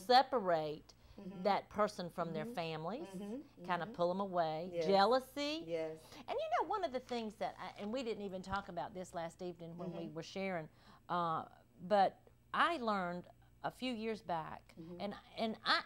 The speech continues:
Speaker 1: I was raised, saved in a Baptist church,
Speaker 2: Mm-hmm.
Speaker 1: love the
Speaker 2: Mm-hmm.
Speaker 1: Baptist people, and they
Speaker 2: Mm-hmm.
Speaker 1: know that here.
Speaker 2: Mm-hmm.
Speaker 1: Uh, but I began to learn some things, that, and this television program has really stretched me,
Speaker 2: Mm-hmm. Mm-hmm.
Speaker 1: and,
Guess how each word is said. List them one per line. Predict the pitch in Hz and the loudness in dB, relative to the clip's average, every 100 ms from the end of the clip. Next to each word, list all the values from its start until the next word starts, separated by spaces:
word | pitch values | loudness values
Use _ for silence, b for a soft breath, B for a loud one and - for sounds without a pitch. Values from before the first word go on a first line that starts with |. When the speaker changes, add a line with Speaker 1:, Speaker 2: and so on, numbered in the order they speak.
| - | 2
Speaker 1:
I | 330 | 2
was | 277 220 | 2 2
raised, | 226 226 247 - 190 | 2 2 0 -8 -2
saved | 240 240 214 | 2 2 0
in | 214 | -4
a | |
Baptist | 196 208 214 214 175 | 0 0 0 -6 -2
church, | - 180 | -2 -2
Speaker 2:
Mm-hmm. | 208 | 0
Speaker 1:
love | 233 247 175 | 2 2 2
the | |
Speaker 2:
Mm-hmm. | 220 | 2
Speaker 1:
Baptist | 226 220 214 - | 2 2 -6 -4
people, | 226 220 180 | -2 -2 -2
and | 185 | 0
they | |
Speaker 2:
Mm-hmm. | 208 | 0
Speaker 1:
know | 202 190 | 0 -2
that | 156 - | -4 -6
here. | 170 165 165 | -6 -4 -4
Speaker 2:
Mm-hmm. | 185 196 - - - - | -8 -12 -18 -20 -6 -2
Speaker 1:
Uh, | 185 180 156 - - 185 | 0 0 -4 -10 -16 -6
but | 170 208 - - _ - _ _ _ - _ - _ | 2 2 0 -20 _ -20 _ _ _ -20 _ -20 _
I | 170 226 302 359 349 320 - _ _ - - | -2 0 0 -4 -8 -12 -18 _ _ -20 -8
began | 196 196 233 220 | -4 0 2 2
to | 196 165 - - _ - | -4 -10 -16 -20 _ -16
learn | - 202 226 240 | -8 -2 0 0
some | 233 185 175 | -2 -8 -6
things, | 180 165 170 170 | -6 -6 -6 -4
that, | 185 | -4
and | 175 190 185 | -2 -6 -4
this | 269 339 - - - - - | -4 -6 -14 -20 -20 -20 -14
television | 233 240 202 175 165 | -2 0 0 -4 -6
program | 175 165 165 | -4 -2 -4
has | 165 160 | -6 -6
really | 202 196 | -6 -6
stretched | - - 202 - - | -8 -6 -6 -6 -12
me, | 202 202 | -10 -8
Speaker 2:
Mm-hmm. | 170 165 170 180 | -6 -4 -6 -6
Mm-hmm. | 185 190 - - 160 | -8 -10 -16 -8 2
Speaker 1:
and, | 220 202 180 | 4 4 -2